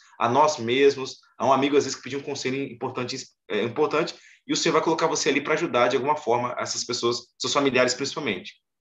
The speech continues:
Por meio da luz de Cristo, essas inteligências, essas ideias e, e, e influência pura vai fluir pra nós. E você vai perceber, porque você vai falar assim, em alguns momentos, "Eu não teria capacidade de falar o que eu falei aqui agora."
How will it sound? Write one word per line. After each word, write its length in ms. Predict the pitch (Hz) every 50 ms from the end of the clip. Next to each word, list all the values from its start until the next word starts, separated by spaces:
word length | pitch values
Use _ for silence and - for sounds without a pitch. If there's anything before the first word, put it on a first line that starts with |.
| _
Por 80 | _ 104
meio 120 | 120 123
da 60 | 107 117
luz 160 | 117 147 -
de 80 | 180
Cristo, 280 | 180 - 120 127 127 -
essas 220 | - - 139 123 123
inteligências, 680 | 127 120 143 127 120 110 131 127 - 123 - - - _ _ _ _
essas 220 | - - 127 117
ideias 340 | 123 117 127 127 131 127 -
e, 80 | 120 117
e, 500 | 104 71 82 107 95 82 104 104 92 90
e 40 | 110
influência 340 | 107 - 120 123 123 123
pura 560 | 113 - _ - 131 131 135 147 151 165 165 165 - - - _ _ -
vai 120 | 113 117
fluir 220 | 113 - 131 131
pra 140 | - 143 151
nós. 320 | 156 135 110 101 101 - - _ _ _
E 60 | -
você 160 | 117 127 - 151
vai 120 | 143 156
perceber, 360 | 151 190 180 - 180 147 143
porque 200 | 139 139 127 147
você 180 | 131 131 131 131
vai 120 | 135 139
falar 240 | - - - 139 143
assim, 340 | 147 - 139 120 107 101 - _ _ _ _ _ _ _
em 80 | 107 120
alguns 180 | 120 123 131
momentos, 380 | 143 151 139 123 110 104 - - _ _ _ _ _ _ _
"Eu 160 | - 127 139
não 120 | 147 175 185
teria 220 | 190 175 165 175
capacidade 640 | - 170 - - 160 - - 127 131 135 143 135
de 120 | 131 143 139
falar 260 | - - 135 127 123
o 60 | 123
que 80 | 135 139
eu 40 | 139
falei 200 | - 127 123 123
aqui 120 | 123 139
agora." 460 | 135 127 117 104 98 98 - 110 -